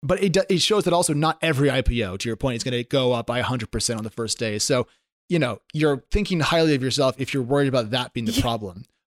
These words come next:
Speaker 1: But to add a little context, to give Roblox a fair shake here, they were gonna have a secondary component to the I P O. And what that means is they were gonna let existing shareholders, like employees, maybe the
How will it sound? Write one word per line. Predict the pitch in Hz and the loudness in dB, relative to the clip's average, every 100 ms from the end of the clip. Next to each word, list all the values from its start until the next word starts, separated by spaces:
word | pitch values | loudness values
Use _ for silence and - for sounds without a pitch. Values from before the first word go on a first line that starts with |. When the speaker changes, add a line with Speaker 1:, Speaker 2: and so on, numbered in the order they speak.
| - | -2
Speaker 1:
But | 170 | 0
to | 220 | 0
add | 180 240 269 - | 0 0 -2 0
a | 185 | 0
little | 214 262 | 2 2
context, | 180 135 123 | 0 -4 -4
to | 160 | -2
give | 180 | 0
Roblox | 160 147 143 - - - | 0 0 0 0 -4 -4
a | - | -2
fair | 165 160 | 2 2
shake | 160 131 | 2 2
here, | 143 135 _ - | -2 -4 _ 0
they | 156 | 2
were | 175 | 4
gonna | 202 214 180 | 2 2 2
have | 151 151 143 - | 0 -2 -4 -2
a | |
secondary | 131 - 139 147 135 135 | -2 0 0 0 0 0
component | 123 123 123 113 | -2 -4 -4 -6
to | - | -6
the | 117 | -4
I | 101 | -6
P | - 95 | -8 -12
O. | - _ | -14 _
And | - 147 | -2 0
what | 175 | 2
that | 160 | 2
means | 156 196 220 | 4 4 4
is | 156 127 | 2 0
they | |
were | 135 | -2
gonna | 156 190 | 0 0
let | 160 151 | 0 0
existing | 131 120 156 151 | -2 -2 -2 -2
shareholders, | 135 - 147 127 127 120 110 | -4 0 0 0 -2 -4 -6
like | 104 | -8
employees, | 101 - 117 127 233 208 156 | -12 -6 -2 0 2 2 0
maybe | 110 | -4
the | 98 | -8